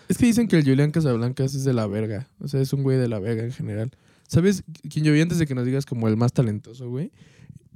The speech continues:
Alguna vez, yo iba, güey, lo que yo hacía con Evander cuando nos juntábamos un chingo en secundaria, eh, la neta estaba chido que la economía no estaba tan de la verga todavía,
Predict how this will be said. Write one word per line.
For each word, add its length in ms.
Alguna 320
vez, 220
yo 200
iba, 240
güey, 240
lo 120
que 100
yo 80
hacía 160
con 160
Evander 360
cuando 520
nos 140
juntábamos 420
un 100
chingo 240
en 60
secundaria, 640
eh, 80
la 140
neta 200
estaba 280
chido 260
que 80
la 140
economía 420
no 40
estaba 260
tan 200
de 80
la 140
verga 240
todavía, 480